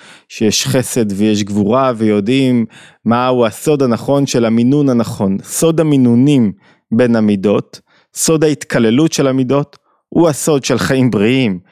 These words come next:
תקינים, נכונים, שמגלים מהו טוב, מהו היעדר טוב, מה נכון לנפש שלי, מה לא נכון לנפש שלי. והסוד הזה הוא תמיד משתנה, כי זה תמיד דינמי. אני כל הזמן צריך להבין רגע את הסיטואציה, האם אני מאכיל את הקליפות,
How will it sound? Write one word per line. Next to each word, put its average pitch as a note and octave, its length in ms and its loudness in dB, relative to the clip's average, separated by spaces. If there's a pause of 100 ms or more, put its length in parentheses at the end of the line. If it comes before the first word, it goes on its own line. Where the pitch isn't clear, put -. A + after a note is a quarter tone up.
(140)
תקינים, A#2 560 0 (340)
נכונים, A#2 540 2 (120)
שמגלים A#2 720 0
מהו A#2 320 0
טוב, G#2+ 420 -2 (320)
מהו A#2+ 280 2
היעדר A#2+ 300 0
טוב, G#2+ 320 -2
מה B2+ 80 2
נכון B2+ 360 0
לנפש A#2+ 380 -2
שלי, G2+ 200 -2 (100)
מה B2+ 100 2
לא D3+ 140 2
נכון D3 280 -2
לנפש B2 380 -2
שלי. G2 200 -2 (540)
והסוד F#3 280 0
הזה F#3+ 120 0
הוא F#3 80 0
תמיד F#3 380 -2 (680)
משתנה, G3 440 0
כי B2 120 -8
זה B2 80 0
תמיד D#3+ 300 0
דינמי. E3+ 480 0
אני G#2 120 -6
כל D#3 120 -2
הזמן F#3 240 0
צריך F3+ 200 -2
להבין E3+ 360 0
רגע D#3+ 200 0
את - 80 -4
הסיטואציה, E3 640 -2
האם C#3 180 0
אני D#3 120 0
מאכיל C3 340 0
את D#3 100 -4
הקליפות, C3 760 -2